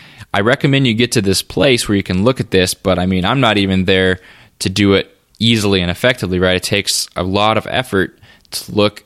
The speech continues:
and actually take action on these things. Something you, everybody can add in,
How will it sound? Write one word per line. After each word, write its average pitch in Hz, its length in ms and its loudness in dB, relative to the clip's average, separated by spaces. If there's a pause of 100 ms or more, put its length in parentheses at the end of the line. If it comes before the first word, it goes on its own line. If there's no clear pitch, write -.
and 90 140 0
actually 95 300 -2
take 92 280 -2
action 95 340 -2
on 87 120 -2
these 85 180 -4
things. 69 400 -6 (880)
Something 127 320 2
you, 120 140 0 (160)
everybody 120 500 4
can 113 160 -2
add 107 300 0
in, 92 260 -2